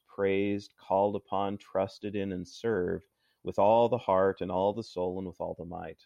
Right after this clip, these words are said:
And, uh, I'm, I'm not gonna do as good su-, uh, summarizing biblical truth as, as, uh, my forefathers did in the confession.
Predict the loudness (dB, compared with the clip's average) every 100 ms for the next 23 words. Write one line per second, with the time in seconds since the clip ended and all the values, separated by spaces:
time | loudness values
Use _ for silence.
0 | _ _ _ _ -20 -18 -16 -18 _ _
1 | _ _ -4 -2 0 2 2 2 0 0
2 | 0 -2 -2 -6 -6 -6 -4 -4 -6 -2
3 | 0 2 2 0 -4 -4 -4 -6 -8 -12
4 | -8 -8 -8 -14 -14 _ _ _ _ _
5 | -14 -8 -6 -4 -4 -4 -4 -4 -2 4
6 | 4 4 2 2 0 -4 -4 -4 -2 -8
7 | -8 -10 -2 -2 -2 -10